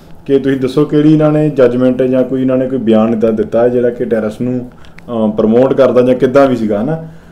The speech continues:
ਸੋ ਉਹਨਾਂ ਨੇ ਸਪਸ਼ਟ ਗੱਲ ਕਹੀ ਹੈ ਵੀ ਮੈਂ ਇਹਨਾਂ ਦੇ ਸਾਰੇ ਲੈਕਚਰ ਸੁਣੇ ਨੇ, ਮੈਨੂੰ ਕੋਈ ਇਹਨਾਂ ਦੀ ਕੋਈ ਵੀ ਬਿਆਨ ਗਲਤ ਨਹੀਂ ਲੱਗਾ। ਸੋ ਜਿੱਦਾਂ ਕਿ ਇਹਨਾਂ ਨੇ ਆਪਣੇ ਬਿਆਨ 'ਚ ਦੱਸਿਆ ਕਿ ਮੈਨੂੰ ਸਟੇ ਮਿਲ ਗਈ ਸੀਗੀ,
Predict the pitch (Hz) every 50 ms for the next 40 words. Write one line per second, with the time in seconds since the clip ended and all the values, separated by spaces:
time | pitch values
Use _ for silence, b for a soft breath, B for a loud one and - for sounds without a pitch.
0 | B B - - 143 139 143 143 143 139 139 139 131 131 139 139 143 147 151 156
1 | 156 160 160 - 139 139 135 - 160 143 143 135 127 127 123 - 120 123 131 139
2 | 147 147 139 147 143 139 135 131 131 131 135 139 131 131 123 120 135 131 123 117
3 | 107 - 131 123 117 - 110 110 117 127 131 139 131 127 120 120 120 110 127 127
4 | 127 127 127 127 127 127 131 127 127 127 127 131 139 143 143 127 123 120 117 120
5 | 113 113 110 107 101 101 107 131 143 139 120 131 131 131 131 - - - _ -
6 | - 135 127 131 131 127 139 143 143 143 143 143 147 135 123 139 139 127 123 123
7 | 117 120 117 113 117 113 113 107 - - 120 123 127 127 135 127 120 120 123 123
8 | - - 107 110 127 139 135 131 135 143 131 - 139 139 143 143